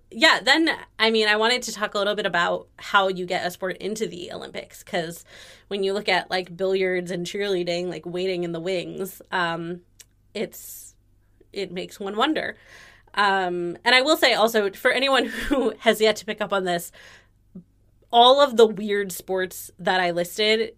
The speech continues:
in the quiz at the beginning are from those early days when just kind of, like, countries could just put random stuff in there and be like, "It's an Olympic event." Um, the only weird one that I listed that's, like, modern is solo synchronized swimming,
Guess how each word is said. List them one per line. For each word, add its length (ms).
in 160
the 80
quiz 260
at 80
the 80
beginning 540
are 160
from 340
those 320
early 340
days 480
when 140
just 160
kind 300
of, 80
like, 300
countries 400
could 120
just 360
put 200
random 360
stuff 340
in 80
there 240
and 160
be 80
like, 240
"It's 180
an 60
Olympic 380
event." 340
Um, 680
the 260
only 360
weird 320
one 220
that 100
I 80
listed 720
that's, 240
like, 200
modern 520
is 360
solo 320
synchronized 580
swimming, 440